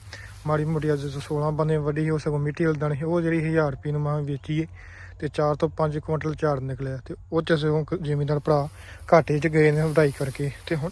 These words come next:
ਇਹੋ ਲ-, ਅੰਦਾਜ਼ਾ ਲਾਉਂਦੇ ਨੇ ਤੇ ਕਿ ਇਹਦਾ ਹੁਣ ਕੀ, ਇਸ ਝੋਨੇ ਦਾ ਕੀ ਕਿਰਤ ਕੀਤਾ ਜਾਏ। ਲਗਭਗ ਸਾਡੇ ਪਿੰਡ ਦੀ ਪੰਜ ਸੱਤ ਸੌ ਕਿੱਲਾ ਜ਼ਮੀਨ ਹੈ, ਜਿਹਦੇ ਵਿੱਚ ਚਾਰ ਸੌ ਕਿੱਲਾ ਇੱਦਾਂ ਹੀ, ਅਹ, ਹੋਇਆ ਵਾ।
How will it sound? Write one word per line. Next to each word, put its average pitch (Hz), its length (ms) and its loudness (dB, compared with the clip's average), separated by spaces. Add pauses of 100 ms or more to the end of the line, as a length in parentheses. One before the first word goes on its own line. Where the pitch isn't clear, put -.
(120)
ਇਹੋ 165 240 4
ਲ-, 165 120 2 (140)
ਅੰਦਾਜ਼ਾ 147 360 2
ਲਾਉਂਦੇ 151 340 0
ਨੇ 156 100 0 (720)
ਤੇ - 100 -20
ਕਿ 156 320 -2 (160)
ਇਹਦਾ 165 220 6
ਹੁਣ 156 180 2
ਕੀ, 160 240 -4
ਇਸ 156 360 0
ਝੋਨੇ 156 240 -2
ਦਾ 143 100 -4
ਕੀ 160 160 -4
ਕਿਰਤ 143 220 -6 (160)
ਕੀਤਾ 139 220 -6
ਜਾਏ। 139 180 -4 (600)
ਲਗਭਗ 147 460 -2 (340)
ਸਾਡੇ 143 240 -6
ਪਿੰਡ 147 260 -4
ਦੀ 147 140 -6 (120)
ਪੰਜ 143 140 -4
ਸੱਤ 143 160 -10
ਸੌ 147 140 -8
ਕਿੱਲਾ 143 240 -4
ਜ਼ਮੀਨ 143 300 -4
ਹੈ, 156 60 -6 (600)
ਜਿਹਦੇ 160 180 0
ਵਿੱਚ 165 180 0
ਚਾਰ 165 160 4
ਸੌ 160 180 -2
ਕਿੱਲਾ 160 200 2 (300)
ਇੱਦਾਂ 151 260 -4
ਹੀ, 156 120 0
ਅਹ, 147 340 -4
ਹੋਇਆ 139 260 -4
ਵਾ। 135 140 -8